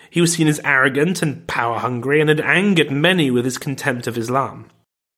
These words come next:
It would not have been only she that demanded the death of the Grand Vizier.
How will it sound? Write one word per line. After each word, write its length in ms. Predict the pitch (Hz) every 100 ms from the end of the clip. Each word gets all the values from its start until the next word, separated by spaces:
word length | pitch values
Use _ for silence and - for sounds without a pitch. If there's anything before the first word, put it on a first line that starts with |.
| _
It 60 | 156
would 140 | 170
not 180 | 202 202
have 160 | 180 175
been 180 | 175
only 360 | 175 170 170 170
she 440 | 170 - 254 131
that 220 | 113 151 -
demanded 580 | 135 139 151 151 120
the 80 | 113
death 480 | 120 156 113 - -
of 80 | 123
the 80 | 123
Grand 380 | 131 110 107
Vizier. 560 | 110 120 143 127 76